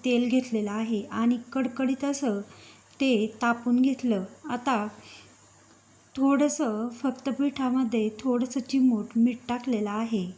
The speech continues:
आता तेल कडकडीत असं तापलेलं आहे आणि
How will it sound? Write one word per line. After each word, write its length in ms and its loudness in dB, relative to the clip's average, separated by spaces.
आता 380 0
तेल 160 0
कडकडीत 560 0
असं 300 0
तापलेलं 440 0
आहे 320 -2
आणि 360 4